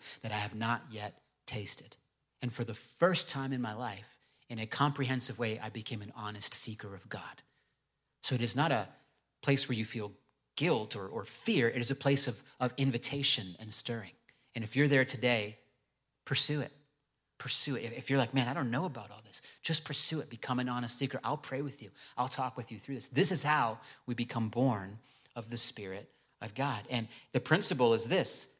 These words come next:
You can't see the work of the Spirit in someone's heart, but you can see the results of the work of the Spirit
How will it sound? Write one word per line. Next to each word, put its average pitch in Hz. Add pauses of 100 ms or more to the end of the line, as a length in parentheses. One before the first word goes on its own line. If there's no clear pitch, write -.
You 135
can't 175
see 127 (140)
the 135
work 131
of 110
the 110
Spirit 104 (360)
in 120
someone's 110
heart, 110 (360)
but 123
you 123
can 160
see 143
the 120
results 104 (260)
of 113
the 113
work 107
of 98
the 104
Spirit 90